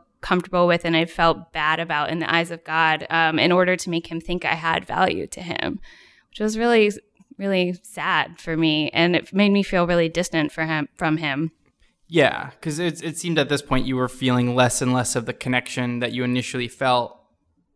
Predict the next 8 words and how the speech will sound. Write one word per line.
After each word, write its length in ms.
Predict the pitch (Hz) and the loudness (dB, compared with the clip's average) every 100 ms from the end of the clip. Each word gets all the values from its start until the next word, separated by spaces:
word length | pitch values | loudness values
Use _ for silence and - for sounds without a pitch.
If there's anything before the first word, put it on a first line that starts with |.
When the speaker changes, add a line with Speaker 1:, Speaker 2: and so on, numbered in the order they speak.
| _ - | _ -6
Speaker 2:
and 180 | 143 123 | -2 2
then 120 | 127 | 2
just 200 | 120 - | 0 -2
getting, 200 | 127 123 | 0 0
like, 200 | 117 113 | -2 -8
stressed 380 | - 135 120 - | -4 -2 -2 0
out 320 | 120 117 120 - | 0 0 -2 -6
and 440 | 120 120 - | -6 -6 -8